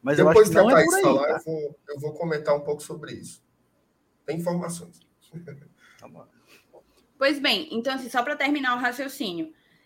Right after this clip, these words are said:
Speaker 3: ele de-, ele, ele é o E-, o, ele é o Ederson. Vou dizer aqui, tá? Quando o Ederson chegou, eu, particularmente, fiquei muito feliz. Porque eu já era um admira-, isso eu não tô falando por engenheiro de obra pronta, não. Quem quiser procurar meus tweets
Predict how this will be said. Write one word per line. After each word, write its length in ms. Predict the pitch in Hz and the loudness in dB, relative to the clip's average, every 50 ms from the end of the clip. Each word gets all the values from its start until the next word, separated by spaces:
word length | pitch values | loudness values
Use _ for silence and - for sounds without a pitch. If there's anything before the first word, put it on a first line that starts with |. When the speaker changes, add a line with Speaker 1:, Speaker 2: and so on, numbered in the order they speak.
| _ _ _ | _ _ _
Speaker 3:
ele 340 | - 220 254 285 302 320 269 | 0 2 4 4 4 4 4
de-, 260 | 233 262 277 302 - | 4 4 4 4 4
ele, 260 | - 262 269 277 277 285 - - - - - - | 4 4 4 4 2 -2 -6 -8 -10 -10 -6 0
ele 200 | - 262 277 269 | 0 2 4 4
é 140 | 277 311 339 | 4 4 6
o 100 | 349 320 | 4 4
E-, 220 | 285 262 247 240 - | 4 2 2 0 0
o, 600 | 226 233 226 220 220 208 190 180 - - - - _ _ _ _ _ | -2 -2 -2 -2 -2 -2 -4 -6 -8 -10 -18 -20 _ _ _ _ _
ele 160 | - 311 330 330 | -2 0 2 2
é 60 | 302 | 4
o 100 | 254 233 | 6 8
Ederson. 580 | 254 254 214 202 190 175 175 - - 170 165 160 185 | 8 8 6 4 2 -4 -8 -12 -16 -16 -16 -16 -8
Vou 160 | 208 240 277 | -2 -2 -2
dizer 180 | 262 269 320 | 0 0 -2
aqui, 180 | 311 311 - - | -2 -2 -6 -6
tá? 180 | - 196 196 233 | 0 0 0 0
Quando 260 | 233 254 381 427 453 | 0 -2 -4 0 2
o 60 | 359 | 4
Ederson 360 | 240 208 196 196 - - 180 | 2 2 2 -2 -8 -10 -14
chegou, 480 | - - 160 147 185 208 220 196 - - - | -12 -12 -10 -4 -2 0 0 -2 -2 -4 2
eu, 320 | 214 233 240 254 269 320 | 6 8 8 8 8 6
particularmente, 920 | 320 - 262 262 269 - - - - 233 226 208 185 165 165 185 190 - - | 0 -2 -2 -2 -4 -6 -8 -2 -2 0 0 0 -4 -6 -8 -8 -10 -16 -20
fiquei 240 | - - - 226 233 | -14 -6 -2 -2 -2
muito 420 | 262 277 285 294 285 294 311 320 311 | -2 -2 -2 -2 0 0 -2 -2 -4
feliz. 540 | - 359 359 339 - - - - - _ _ _ _ _ _ _ _ _ _ _ | -6 -8 -6 -6 -8 -8 -12 -20 -20 _ _ _ _ _ _ _ _ _ _ _
Porque 140 | _ - 302 | _ -4 -2
eu 100 | 302 302 | -2 0
já 160 | 294 370 339 311 | 2 2 2 2
era 200 | 302 302 311 320 | 2 0 0 0
um 80 | 311 | 0
admira-, 480 | 311 311 294 277 285 285 277 277 277 277 277 | 0 0 -2 -4 -4 -4 -2 -2 -2 -2 -2
isso 220 | 294 320 320 - | -4 -4 -4 -4
eu 60 | 359 | -4
não 120 | 330 349 320 | -4 -4 -4
tô 120 | 339 330 | -4 -4
falando 480 | 330 339 311 294 277 269 269 277 277 269 | 0 0 0 0 -2 -4 -6 -8 -10 -12
por 320 | _ 311 320 320 - _ _ _ _ - | _ -8 -8 -8 -8 _ _ _ _ -6
engenheiro 440 | - 285 262 277 294 269 269 277 311 | -4 -2 -2 0 0 0 0 -2 -2
de 80 | - | -2
obra 200 | 285 269 269 277 | -2 -2 -2 -2
pronta, 300 | 277 - 269 269 269 - | -6 -6 -10 -12 -8 -8
não. 180 | 330 320 226 185 | -6 -6 -6 -6
Quem 160 | - 190 208 | -6 -8 -8
quiser 240 | 226 254 233 - 226 | -8 -4 -2 -2 -2
procurar 400 | - 220 220 226 247 226 202 196 | 0 -2 -6 -4 -2 0 0 0
meus 200 | 202 196 208 - | 0 -2 -4 -6
tweets 380 | - 202 196 190 - - - | -6 -6 -8 -6 -8 -10 -20